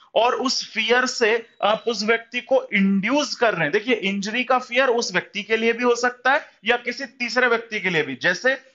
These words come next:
एक फादर को आप ये फियर दें कि अगर वो आपको पैसे ना दे तो उसके बच्चे की आप जान ले लेंगे। That is also extortion, क्योंकि यहां लिखा है, "Whoever intentionally puts any person in fear of any injury to that person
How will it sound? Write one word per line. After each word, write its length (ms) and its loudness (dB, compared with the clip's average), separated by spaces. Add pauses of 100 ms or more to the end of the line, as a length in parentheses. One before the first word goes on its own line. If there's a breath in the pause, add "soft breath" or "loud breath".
(240 soft breath)
एक 240 0
फादर 480 2
को 180 0
आप 220 0
ये 120 -2
फियर 400 -2
दें 220 -4 (380)
कि 60 -2
अगर 320 2
वो 180 0
आपको 440 0
पैसे 520 0
ना 200 2
दे 200 0
तो 160 -2
उसके 340 -2
बच्चे 380 -2
की 160 -6
आप 240 0
जान 260 0
ले 80 -8
लेंगे। 380 -14 (520 soft breath)
That 220 2
is 160 -2
also 460 0
extortion, 920 0 (320)
क्योंकि 260 0
यहां 260 2
लिखा 360 0
है, 140 2
"Whoever 420 0
intentionally 580 -2 (100)
puts 140 -4
any 280 0
person 220 -2
in 220 -4
fear 160 2
of 120 4 (500)
any 400 2
injury 300 0 (140)
to 100 -4 (180)
that 160 2 (200)
person 460 0